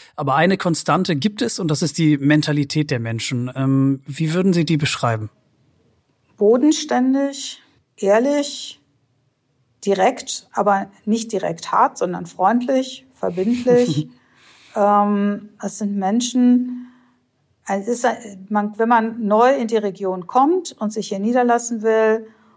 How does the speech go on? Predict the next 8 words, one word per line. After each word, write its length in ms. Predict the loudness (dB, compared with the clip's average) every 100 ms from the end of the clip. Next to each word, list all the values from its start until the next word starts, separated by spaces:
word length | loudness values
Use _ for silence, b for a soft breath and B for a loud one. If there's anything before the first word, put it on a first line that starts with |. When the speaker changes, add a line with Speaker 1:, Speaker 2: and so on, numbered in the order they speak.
| _
Speaker 2:
man 160 | -6 -2
fühlt 280 | 0 0
sich 300 | 0 -2 -2
sehr, 180 | -2 0
sehr 140 | 0 -2
schnell 600 | -2 2 4 4 0 -6 -16
zu 240 | -10 -6 0
Hause. 540 | 4 4 2 0 0